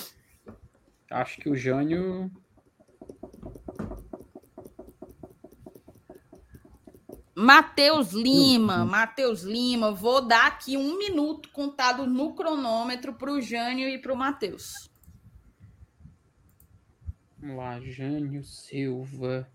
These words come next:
Speaker 1: e Mateus Lima. Confirmem, pelo amor de
Speaker 2: Olha,
Speaker 1: Nosso Senhor.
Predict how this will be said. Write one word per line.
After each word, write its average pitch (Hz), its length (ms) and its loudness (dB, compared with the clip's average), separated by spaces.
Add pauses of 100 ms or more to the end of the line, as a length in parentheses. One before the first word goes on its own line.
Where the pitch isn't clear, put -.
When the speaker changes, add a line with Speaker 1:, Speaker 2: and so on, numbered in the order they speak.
(1200)
Speaker 1:
e 139 80 -8
Mateus 127 560 -4
Lima. 113 800 -4
Confirmem, 190 720 6
pelo 123 180 6
amor 131 440 10
de 139 60 0
Speaker 2:
Olha, 208 160 4
Speaker 1:
Nosso 110 140 4
Senhor. 117 260 -2